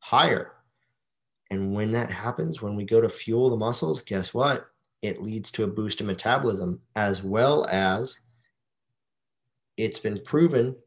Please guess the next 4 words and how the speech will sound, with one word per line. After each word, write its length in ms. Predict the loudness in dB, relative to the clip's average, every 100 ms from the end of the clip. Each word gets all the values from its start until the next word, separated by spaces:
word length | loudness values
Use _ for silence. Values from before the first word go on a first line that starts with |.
| _ _ _ _ -4
that 260 | -2 -2
maintaining 1120 | -4 -4 -2 2 2 0 -4 0 2 2 0 -4 -12 -6
a 260 | -4 -2
proficient 760 | -4 -6 -6 -2 0 0 -2